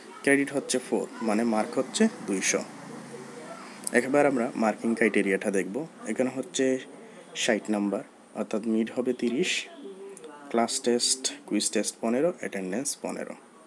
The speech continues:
অথবা এখানে আপনি ধরে নিতে পারেন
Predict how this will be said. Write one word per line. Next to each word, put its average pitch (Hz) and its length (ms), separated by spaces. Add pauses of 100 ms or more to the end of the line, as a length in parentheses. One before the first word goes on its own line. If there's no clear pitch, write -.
(1400)
অথবা 113 360
এখানে 110 300
আপনি 107 360 (100)
ধরে 110 180
নিতে 110 260
পারেন 98 280